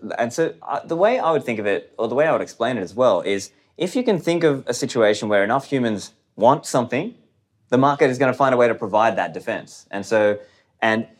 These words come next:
it doesn't necessarily have to be like, "Oh, protection only for the rich." I actually think it, it might be more like different areas might come up with ways of, "Oh, hey, let's all chip in,"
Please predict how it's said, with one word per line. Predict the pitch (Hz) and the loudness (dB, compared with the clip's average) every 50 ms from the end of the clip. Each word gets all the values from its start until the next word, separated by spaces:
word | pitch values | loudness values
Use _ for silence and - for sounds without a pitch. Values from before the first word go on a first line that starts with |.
| _ _ | _ _
it | - - | -4 -2
doesn't | 156 175 180 220 202 | -2 0 0 0 -2
necessarily | 196 190 - 180 170 160 | -2 -2 -2 0 0 2
have | 147 147 139 | 0 0 -2
to | - | 0
be | 123 131 120 | 0 2 2
like, | 113 107 - - | 2 2 2 2
"Oh, | 110 113 104 | 2 2 2
protection | - 110 110 135 120 - 120 110 107 | 0 -2 -2 -2 -2 -2 -4 -4 -2
only | 117 120 117 110 | 0 0 0 0
for | - 110 | -2 -2
the | 92 98 | -2 0
rich." | 147 185 175 151 185 - - - - _ _ _ - | 0 2 2 0 0 -4 -10 -14 -16 _ _ _ 0
I | 143 160 | 0 0
actually | 156 - 143 143 | 0 -2 -6 -6
think | 135 151 139 123 - | -2 -2 -2 -2 -2
it, | 120 117 - _ _ _ | -4 -6 -6 _ _ _
it | - 110 104 - 117 | -8 -8 -8 -6 -2
might | 113 117 123 113 101 | 0 0 0 2 0
be | 117 117 | -2 -2
more | 113 110 110 110 | 0 2 2 2
like | 110 107 107 104 - - - | 4 2 2 0 -4 -14 -12
different | - 127 123 - 127 123 120 - _ _ - | -12 -8 -4 -2 -2 -2 -4 -8 _ _ 0
areas | 110 117 127 135 135 113 95 98 104 98 107 | 2 4 4 4 4 2 0 0 -2 -2 -2
might | 104 101 98 - | -2 -2 -2 -2
come | - 107 101 98 | -2 -2 0 0
up | 98 92 | -2 -4
with | 95 - | -6 -4
ways | 95 98 95 98 92 | 0 0 0 0 0
of, | 95 87 - | -4 -6 -6
"Oh, | - - 62 78 92 | -6 -4 -2 -2 -2
hey, | - 110 104 98 | 0 2 2 2
let's | 101 101 98 - | 2 0 -2 -4
all | 95 95 | -6 -8
chip | - - 104 - - | -6 -8 -8 -8 -8
in," | 85 80 76 | -12 -14 -16